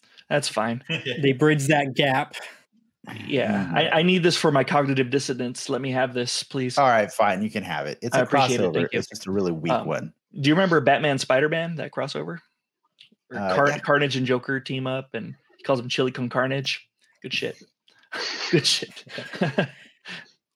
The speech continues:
Speaker 1: No, but I, I like that too because, uh, they, they reference it in, uh,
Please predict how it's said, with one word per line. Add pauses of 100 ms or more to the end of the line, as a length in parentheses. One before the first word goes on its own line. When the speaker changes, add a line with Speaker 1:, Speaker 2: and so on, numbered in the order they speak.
(400)
Speaker 1:
No,
but
I,
I
like
that
too
because,
uh,
they,
they
reference
it
in,
uh,